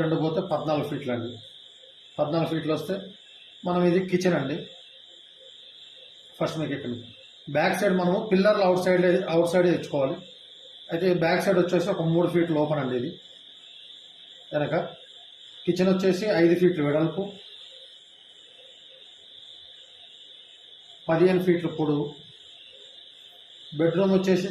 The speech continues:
తొమ్మిది ఫీట్లు వెడల్పు, పదిహేను ఫీట్లు వెడల్పు. ఆ, సారీ, ఇట్లా మన ఉత్తరం దక్షిణానికి తూర్పు పడమటికి తొమ్మిది ఫీట్లు. అయితే మనం ఒక మూడున్నర ఫీటు, ఒక నాలుగు ఇంచుల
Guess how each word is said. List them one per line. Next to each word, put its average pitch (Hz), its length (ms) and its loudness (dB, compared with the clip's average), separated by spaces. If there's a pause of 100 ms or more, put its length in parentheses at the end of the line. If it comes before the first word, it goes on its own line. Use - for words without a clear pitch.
(100)
తొమ్మిది 175 360 2
ఫీట్లు 175 280 2
వెడల్పు, 156 320 -2 (1700)
పదిహేను 170 360 2
ఫీట్లు 175 240 0
వెడల్పు. 120 280 -4 (280)
ఆ, 123 160 0 (100)
సారీ, 127 240 -4 (720)
ఇట్లా 156 180 0 (280)
మన 127 100 -2 (360)
ఉత్తరం 190 380 2
దక్షిణానికి 120 460 -6 (800)
తూర్పు 180 320 2
పడమటికి 160 400 0
తొమ్మిది 180 260 2
ఫీట్లు. 117 240 -8 (1080)
అయితే 175 220 2
మనం 175 140 2 (180)
ఒక 170 80 0 (120)
మూడున్నర 190 460 2
ఫీటు, 190 240 2 (460)
ఒక 175 80 -2 (480)
నాలుగు 165 240 2
ఇంచుల 147 180 -6